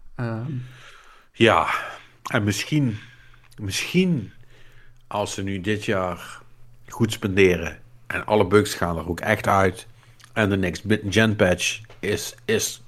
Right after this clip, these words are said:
Speaker 2: goed, hè? En dan ook echt goed, dat je zegt, "Oeh, oké, dat ziet er echt serieus goed uit." Eh, en je komt dan eind van het jaar of begin volgend jaar met,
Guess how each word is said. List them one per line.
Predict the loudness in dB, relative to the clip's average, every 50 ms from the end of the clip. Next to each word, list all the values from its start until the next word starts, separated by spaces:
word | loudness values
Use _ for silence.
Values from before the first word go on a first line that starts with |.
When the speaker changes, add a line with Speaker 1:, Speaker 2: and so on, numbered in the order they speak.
| -20 -10 -6
Speaker 2:
goed, | -2 4 6 8 8 6 4 -2 -14 -18 -20 -12 -4
hè? | 0 2 2 2 2 -2 -8 -18 -20 -20 -20 -20 -20 -10 -2 2
En | 2 4
dan | 4 4
ook | 4 4
echt | 4 2 2 2 4
goed, | 6 8 8 6 6 -2 -8
dat | -6
je | -4 -2
zegt, | -2 -2 -4 -4 -2
"Oeh, | 0 2 0 0 -2
oké, | -6 -4 -2 0 0 0
dat | -2 -4 -4
ziet | -4 -4
er | -4
echt | -4 -4 -6 -6
serieus | -2 0 2 2 2 2 0
goed | -2 -2 0 2
uit." | 2 2 0 0 -4 -12 -20 -20 -20 -20 -20 -20 -20 -20 -20 -20 -20 -20 -20 -20 -20 _ _ _ _ _ _ -14 -8
Eh, | -6 -4 -4 -2 -2 -4 -2 -2 -2 -2 -4 -4 -6 -8 -10 -16 -20 -20 -20 -20 -20 -20 -20 -20 -20 -20 -20 -20 -6 -2
en | 0 2
je | 4
komt | 4 4 4 4
dan | 4 4 4 4 2
eind | 2 2 2 0
van | 0 -2
het | 0 2
jaar | 2 2 2 2 0
of | -2 -2
begin | 0 0 2 0 0 0
volgend | 0 0 2 2 2 2
jaar | 2 2 2 2 0 -2
met, | -2 -2 -2 -2 -4 -6